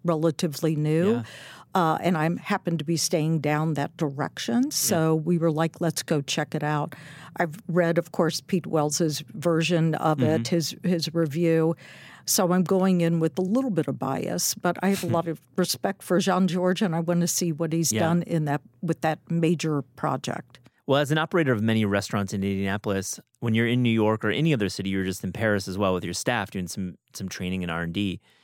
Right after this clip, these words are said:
Speaker 1: Yeah.
Speaker 2: How do you look at restaurants when you're not in your city? What are you, what are you looking for?
Speaker 1: Well, you know, I, I have a ton of restaurants in my own city, and I tend to, I think most restaurateurs would agree that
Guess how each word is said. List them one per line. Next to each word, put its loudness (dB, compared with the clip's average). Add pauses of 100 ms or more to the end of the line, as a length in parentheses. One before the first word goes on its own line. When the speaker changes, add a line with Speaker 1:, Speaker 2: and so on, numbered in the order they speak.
Speaker 1:
Yeah. 2
Speaker 2:
How -2
do -2
you 2
look 2
at 2
restaurants -2
when 0
you're 2
not 2
in -2
your 0
city? -4
What 0
are 4
you, 4
what 0
are -2
you 2
looking -2
for? -12 (300)
Speaker 1:
Well, 2
you -2
know, 0 (120)
I, -2 (260)
I 0
have 0
a 0
ton -2
of -2
restaurants -2
in 0
my 0
own -2
city, 0
and 2 (120)
I 2 (120)
tend 2
to, 0 (240)
I 0
think -2
most 0
restaurateurs -2
would -2
agree 0
that -2